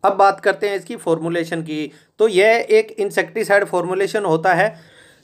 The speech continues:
जैसे कि आज का हमारा टाइटल है सीजे इंसेक्टिसाइड फॉर्मुलेशन। सीजे मीनिंग, सीजे की फुल फॉर्म इनकैप्सुलेटेड ग्रेन्युल्स। यह सूक्ष्मात्मक तरीके के साथ एक दानेदार प्रोडक्ट होता है,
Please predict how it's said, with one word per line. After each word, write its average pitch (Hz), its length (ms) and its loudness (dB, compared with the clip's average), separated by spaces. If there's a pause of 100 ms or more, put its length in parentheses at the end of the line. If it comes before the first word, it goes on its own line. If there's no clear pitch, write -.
जैसे 202 320 2
कि 226 180 2
आज 196 300 0
का 220 160 0
हमारा 190 340 0
टाइटल 190 440 -2
है 208 120 2
सीजे 202 520 -2
इंसेक्टिसाइड 185 760 -4
फॉर्मुलेशन। 147 760 -4 (400)
सीजे 214 420 2
मीनिंग, 226 320 -2
सीजे 202 340 -4
की 220 180 -6
फुल 226 220 -8
फॉर्म 220 420 -4 (320)
इनकैप्सुलेटेड 233 960 0
ग्रेन्युल्स। 175 560 2 (460)
यह 214 240 4
सूक्ष्मात्मक 240 800 -2
तरीके 220 360 0
के 240 160 0
साथ 226 320 -2
एक 226 320 0
दानेदार 208 520 0
प्रोडक्ट 190 440 -4
होता 185 340 0
है, 190 400 0